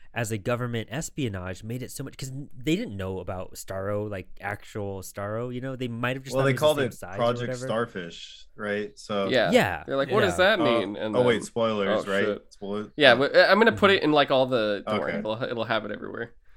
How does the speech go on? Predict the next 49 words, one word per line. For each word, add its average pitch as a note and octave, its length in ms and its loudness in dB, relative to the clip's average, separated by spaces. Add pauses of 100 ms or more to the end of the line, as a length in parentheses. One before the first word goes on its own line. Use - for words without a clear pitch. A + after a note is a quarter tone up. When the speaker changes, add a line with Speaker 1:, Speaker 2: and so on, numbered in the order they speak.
(520)
Speaker 1:
It, A#2+ 160 -2
Speaker 3:
Yeah. B2 160 2
Speaker 1:
um, G2+ 400 -8 (160)
it B2+ 80 -2
was, B2+ 180 -2
like, B2 180 0
really A#2+ 460 -6
cool E3+ 260 -6
how B2 140 -4
they A#2+ 100 -6
pulled B2 260 -8
it A2+ 60 -8
off. C#3 240 -10
When A#2 280 -6
you B2+ 100 -4
look D#3+ 180 -4
at E3 120 -10
the A2+ 120 -6
other G3 200 -2
one, G2+ 340 -4 (500)
that C3 220 -2
was F3+ 160 0
such - 540 -6
a A2+ 260 -4 (540)
cadmi-, B2+ 480 -6
uh, F2+ 400 -10
like, G#2 180 -12
it's G2+ 140 -14
such A3 200 -6
an F#3+ 160 -8
epic, A#2+ 540 -4
like, G#2 300 -10
huge, C#3+ 760 -4 (480)
uh, G2 300 -6
cataclysmic, A#2+ 760 -6
like, G2 200 -8
event, G2 760 -6 (400)
um, G2+ 380 -4
that G#2 140 -4
you're A#2 120 -6
just A2+ 180 -8
like, B2+ 160 -6
"How D#3+ 320 -2
has F3 100 -2
a D3+ 60 -6
superhero B2+ 500 -6
not A2 200 -4
shown G#2 240 -8
up? G2 200 -8